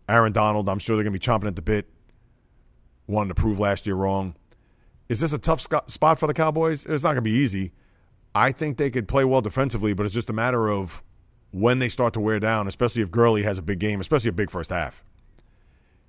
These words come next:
If they're gonna make Goff throw forty, fifty times, I think they have a good shot. Not to say that Goff can't produce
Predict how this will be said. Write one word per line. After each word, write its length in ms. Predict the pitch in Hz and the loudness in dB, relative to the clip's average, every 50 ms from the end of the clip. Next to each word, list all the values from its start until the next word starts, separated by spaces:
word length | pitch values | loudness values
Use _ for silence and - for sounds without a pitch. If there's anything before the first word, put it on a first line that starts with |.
| _ _ - | _ _ -6
If 100 | 110 101 | -6 -4
they're 100 | 87 123 | -2 0
gonna 120 | 131 143 139 | 0 0 -2
make 160 | 127 107 90 | -2 -2 0
Goff 260 | 113 117 127 123 - | 2 2 2 2 0
throw 340 | - 123 123 120 117 113 110 | 2 2 4 4 4 2 0
forty, 320 | - - 131 131 123 117 | -2 0 0 2 2 2
fifty 280 | - - 123 - 110 90 | 0 -4 -8 -6 -6 -6
times, 400 | - 127 127 123 117 110 98 90 | -2 0 2 2 2 0 -2 -4
I 60 | 101 | -4
think 160 | 85 110 104 | -4 -4 -4
they 60 | 107 104 | -4 -4
have 60 | 95 | -4
a 60 | 92 | -2
good 160 | 82 107 90 | -4 -4 -4
shot. 280 | - - 120 110 101 104 | -2 -2 0 0 0 0
Not 140 | 139 160 147 | -2 -4 -4
to 60 | 123 | -2
say 120 | - 135 120 | -4 -2 -4
that 80 | 110 | -2
Goff 220 | 90 117 117 - - | 0 0 0 0 -2
can't 180 | 120 113 104 | -4 2 2
produce 440 | - 90 80 117 123 110 - - | 2 2 4 2 0 0 0 -6